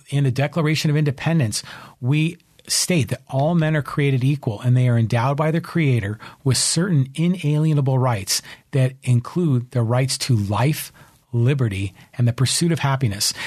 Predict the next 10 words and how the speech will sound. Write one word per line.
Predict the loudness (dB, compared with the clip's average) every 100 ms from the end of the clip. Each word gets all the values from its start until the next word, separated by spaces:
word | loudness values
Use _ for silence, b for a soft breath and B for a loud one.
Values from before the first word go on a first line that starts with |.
| B B
And | 0
the | 0
role | 0 0 0
of | 0 0
government | 0 2 0 0 -2
is | -2
to | 0 0
secure | 0 0 0 -2 -4 -4 0 2 2
those | 2 0 -2
freedoms. | 0 0 0 -4 -6